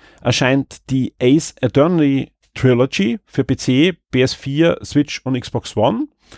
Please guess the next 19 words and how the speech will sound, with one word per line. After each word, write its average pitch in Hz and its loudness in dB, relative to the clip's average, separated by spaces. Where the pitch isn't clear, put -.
Und, 220 0
ähm, 147 2
Zanki 147 -2
Zero, 214 2
Last 120 -2
Beginning 190 -2
für - -8
P 131 0
C 131 0
und - -8
P 131 2
S 131 0
vier. 135 0
Am 131 0
zehnten 190 0
April 98 2
erscheint 131 0
Vaporum 123 2
für 127 2